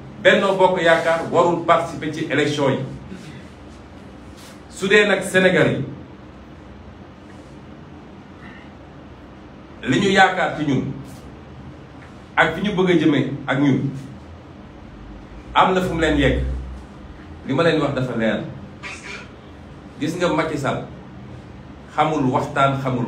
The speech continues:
waxaale. Rapport de force la xam. Xamul leneen. Il faut ne lii dina ko arrêté. Ni mu koy defee la koy defee ba mu jeex. Joxe na instruction ba conseil constitutionnel la. Les soi-disant sages.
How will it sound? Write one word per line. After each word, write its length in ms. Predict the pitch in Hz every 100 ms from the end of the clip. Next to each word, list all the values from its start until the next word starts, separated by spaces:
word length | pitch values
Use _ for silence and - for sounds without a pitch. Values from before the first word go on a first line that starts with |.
| 98
waxaale. 440 | 104 98 95 98 - - - - -
Rapport 360 | 139 - 143 -
de 80 | -
force 320 | 139 131 110
la 100 | 107
xam. 240 | - 113 - - 202 - - - 139 143 - - - - - - - - - -
Xamul 260 | 214 214 196
leneen. 260 | 214 202 135 - - - - - - - - - - - - -
Il 60 | 220
faut 140 | 226
ne 80 | 220
lii 140 | 214 196
dina 160 | 208
ko 80 | 208
arrêté. 400 | 185 165 - - - - - - - 120
Ni 120 | 165
mu 180 | 220 220
koy 180 | 226 208
defee 240 | 214 208
la 80 | 202
koy 180 | 196 190
defee 220 | 190 185
ba 80 | 180
mu 120 | 180 180
jeex. 200 | 170 - - -
Joxe 220 | 196 202
na 80 | 190 190
instruction 540 | 196 190 185 190 185 180
ba 100 | 202
conseil 340 | 208 202 180 175
constitutionnel 440 | 156 143 120 110
la. 60 | 95 - - - - - - - - - - - - - - 139
Les 60 |
soi-disant 480 | 143 151 139 127 123
sages. 440 | 120 113 - -